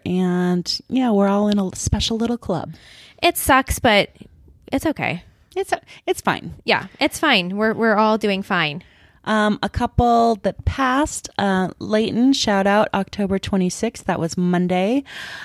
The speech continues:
Speaker 1: Uh, happy birthday, Layton. I know she's a huge listener.
Speaker 2: Yes.
Speaker 1: 'Cause
Speaker 2: She
Speaker 1: every time she's in the car, Siewa? We going to Siewa's house? <laughs>
Speaker 2: Thanks for the downloads.
Speaker 1: Yes. Um,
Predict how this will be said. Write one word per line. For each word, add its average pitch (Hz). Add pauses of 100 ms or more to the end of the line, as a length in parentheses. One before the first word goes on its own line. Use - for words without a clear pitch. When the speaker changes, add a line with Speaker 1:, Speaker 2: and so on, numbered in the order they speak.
(140)
Speaker 1:
Uh, 208
happy 254
birthday, 240
Layton. 240
I 202
know 196
she's 185
a -
huge 240
listener. 190 (300)
Speaker 2:
Yes. 262
Speaker 1:
'Cause 220
Speaker 2:
She -
Speaker 1:
every 220
time 240
she's 220
in 226
the 220
car, 254
Siewa? 349 (160)
We 277
going 262
to -
Siewa's 320
house? 427
<laughs> -
Speaker 2:
Thanks 294
for 339
the 311
downloads. 240 (280)
Speaker 1:
Yes. - (720)
Um, 220